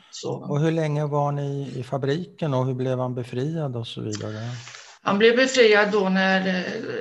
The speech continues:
Speaker 1: utav amerikanarna, eh, och kom med i någon, någon grupp, eh,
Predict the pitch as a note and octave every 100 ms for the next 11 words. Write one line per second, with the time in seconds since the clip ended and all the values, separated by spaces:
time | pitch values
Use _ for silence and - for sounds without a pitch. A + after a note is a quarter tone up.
0 | C#3+ C#3 F#3 G3+ G3+ G3 A3 G3 E3+ F#3
1 | A3 G3 - _ _ _ _ _ _ _
2 | _ D3+ G2 F#2+ F2+ F2+ - - - -
3 | - F#3+ A3 A3 G3+ F#3 F#3+ G3 F#3+ F#3
4 | F#3 F#3 G3+ F#3+ F#3+ F#3+ G3 F#3+ F#3 _
5 | _ - - F3 F3 F3 -